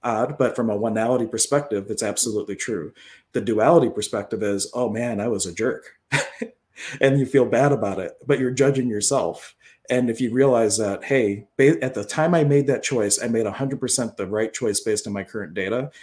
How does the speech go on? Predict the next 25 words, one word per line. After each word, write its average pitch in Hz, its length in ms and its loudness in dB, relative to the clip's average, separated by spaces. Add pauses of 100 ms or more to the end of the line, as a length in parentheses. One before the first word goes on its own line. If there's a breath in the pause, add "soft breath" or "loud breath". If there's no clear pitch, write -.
(120)
even 113 240 -2
if 110 120 -4
I 104 80 -2
would 101 160 -2
choose 104 240 -4
differently 120 400 -4
now," 123 280 -2 (300 loud breath)
it 107 100 -4
helps 117 260 0
to 113 80 -4
start 110 260 -4
shifting 104 560 -4
to 113 200 -4
a 101 60 -2
place 104 380 -2
of 98 460 -6
forgiveness, 95 760 -6
to 110 100 -6
a 107 80 -2
place 110 300 0
where 104 100 -4
you 104 140 -4
can 98 280 -10 (360 soft breath)
hold 131 280 2
yourself 113 600 -2